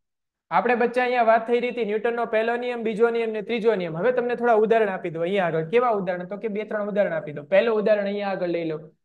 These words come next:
માની લઈએ કે મારા હાથમાં એક બંદૂકની ગોળી છે. માની લઈએ મારા હાથમાં એક બંદૂકની શું છે? ગોળી. આને હું બે રીતે તમારી ઉપર ફેંકીશ. બંદૂકની ગોળી છે આ. બંદૂકની શું છે? ગોળી. આને હું બે રીતે ફેંકીશ. એક તો મારા હાથથી,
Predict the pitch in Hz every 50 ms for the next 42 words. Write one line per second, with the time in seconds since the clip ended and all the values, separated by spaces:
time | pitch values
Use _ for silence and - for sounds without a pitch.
0 | _ _ _ _ - 170 196 226 254 254 247 247 247 247 233 220 220 226 240 240
1 | 240 240 240 247 233 196 190 196 208 214 220 240 233 233 233 220 190 208 208 208
2 | 208 190 143 151 160 160 165 175 180 196 226 220 226 226 208 196 190 208 208 208
3 | 214 214 208 190 175 185 190 196 202 214 214 214 214 208 214 226 214 - 190 185
4 | 185 180 170 165 196 185 160 143 131 - - _ _ _ - 196 233 240 240 214
5 | 196 247 254 254 247 247 - 240 226 233 220 226 220 214 214 - 202 202 196 202
6 | 202 202 202 202 160 147 143 - - 170 175 190 202 196 220 214 214 220 214 185
7 | 202 208 202 190 175 147 - 156 156 147 - _ _ _ _ _ _ _ _ _
8 | _ _ _ _ _ _ _ _ _ _ _ _ _ _ _ _ _ _ _ _
9 | _ _ _ _ _ _ _ _ _ _ _ _ _ _ _ _ _ _ _ _
10 | _ _ _ _ _ - 185 175 180 190 202 214 214 214 220 214 220 233 226 214
11 | 214 190 185 175 170 196 190 170 156 156 175 175 208 220 226 214 208 240 240 233
12 | 220 220 214 185 165 180 170 160 160 156 143 175 175 180 175 226 220 220 214 214
13 | 208 202 202 214 202 208 - - 151 143